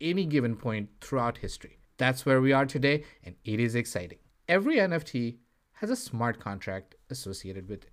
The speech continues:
A smart contract is just a mathematical way to tell the blockchain whatever the creator wants to convey.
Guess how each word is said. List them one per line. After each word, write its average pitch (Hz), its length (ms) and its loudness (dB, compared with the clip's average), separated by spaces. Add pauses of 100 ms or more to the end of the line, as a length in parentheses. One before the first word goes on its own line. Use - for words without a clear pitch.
(140)
A 143 80 -4
smart 151 400 2
contract 190 500 -2 (380)
is 131 160 -4
just 185 180 -2
a 98 60 -2
mathematical 131 760 0
way 127 360 2 (180)
to 101 120 -10
tell 113 280 -2
the 135 100 2
blockchain 110 720 0
whatever 101 460 0
the 131 120 2
creator 113 500 0
wants 92 300 -8
to 104 100 -8
convey. 85 320 -12